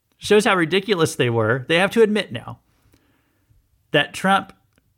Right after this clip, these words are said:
was exonerated by this evidence, by this report. But my, the number, point number two today is the report doesn't just show Trump is innocent.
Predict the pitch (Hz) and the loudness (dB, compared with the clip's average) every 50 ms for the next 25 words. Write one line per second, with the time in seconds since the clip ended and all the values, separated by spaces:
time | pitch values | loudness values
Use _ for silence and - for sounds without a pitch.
0 | _ _ _ - - - 156 160 165 175 147 170 175 190 208 202 180 151 135 117 | _ _ _ -20 -8 -4 -2 0 0 0 0 0 0 2 2 0 -2 -2 -4 -2
1 | 120 113 113 110 113 - - 113 101 101 - 110 104 - - - - 123 113 123 | -2 -2 -2 -2 -4 -4 -2 -4 -4 -4 -8 -12 -12 -14 -6 -4 -2 -2 0 -2
2 | 120 - 117 110 - 113 98 101 - - _ _ _ _ _ _ _ _ _ _ | -4 -4 -6 -6 -6 -6 -6 -6 -8 -12 _ _ _ _ _ _ _ _ _ _
3 | _ _ _ _ _ _ _ _ _ _ _ _ _ _ _ - _ _ _ _ | _ _ _ _ _ _ _ _ _ _ _ _ _ _ _ -20 _ _ _ _
4 | - 143 - - - - 165 151 156 139 165 170 180 175 170 151 - - 208 202 | -2 -2 -2 -6 -10 -6 -6 -4 -4 -2 -2 -2 0 0 -2 -2 -2 -2 -2 -2
5 | 180 160 147 139 - 226 233 254 185 151 135 139 131 139 147 143 - - 190 180 | 0 -2 -2 0 0 0 2 2 2 2 2 2 0 0 -2 -2 0 0 0 2
6 | 170 175 160 170 170 143 143 131 - - 151 135 - - 170 165 - 120 - - | 2 0 0 0 -4 -6 -6 -4 -2 0 0 -2 0 -2 -4 -4 -4 -6 -8 -6
7 | 156 190 247 269 - - - 131 131 - | -4 -2 -2 -2 -2 -2 -2 -2 -4 -4